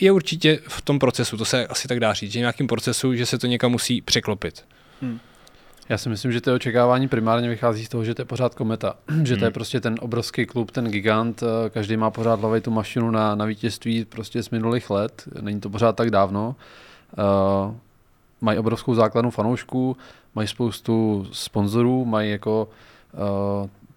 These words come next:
Speaker 3: trenéra, který je součástí národního týmu, mají jako tak nějak všechno, co by si řekl, že je k úspěchu potřeba, ale, ale souhlasím s Pavlem, že když budeme řešit čistě hráčský kádr, tak ten jsme už před sezónou viděli kvalitnější jinde teda,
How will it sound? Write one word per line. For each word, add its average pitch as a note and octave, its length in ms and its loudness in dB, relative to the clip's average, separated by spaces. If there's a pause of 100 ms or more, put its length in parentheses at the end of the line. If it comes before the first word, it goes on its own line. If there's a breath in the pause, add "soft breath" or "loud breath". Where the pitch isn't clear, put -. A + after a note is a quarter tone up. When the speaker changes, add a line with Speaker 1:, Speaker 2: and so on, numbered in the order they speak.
Speaker 3:
trenéra, G#2 440 2
který A2 200 0
je G#2 80 2
součástí G#2+ 600 -4
národního G#2+ 420 0
týmu, A#2 340 -4
mají G#2+ 300 -4
jako A2 540 -4
tak A2 180 -8
nějak A#2+ 220 -2
všechno, A#2+ 380 -4
co A#2 160 -2
by A2+ 100 0
si A2 260 0
řekl, A2+ 180 0
že A#2 160 0
je A2+ 160 -4
k G#2+ 60 -14
úspěchu A#2+ 380 -6
potřeba, A2+ 400 0
ale, G#2+ 260 4 (500 loud breath)
ale G#2+ 600 2 (160)
souhlasím A2+ 420 2
s - 60 -12
Pavlem, A2+ 340 2
že A2+ 300 4 (640)
když A2+ 180 -2
budeme A2 260 0
řešit G#2+ 280 -4
čistě A2+ 260 -6
hráčský G#2+ 320 -2
kádr, G#2+ 380 -2 (380 loud breath)
tak G#2+ 160 -6
ten A2 140 -4
jsme - 140 -6
už A2+ 140 -6
před - 160 -6
sezónou A2 340 0
viděli G#2 520 2
kvalitnější G2+ 600 -2
jinde F#2+ 240 -4
teda, E2+ 240 -14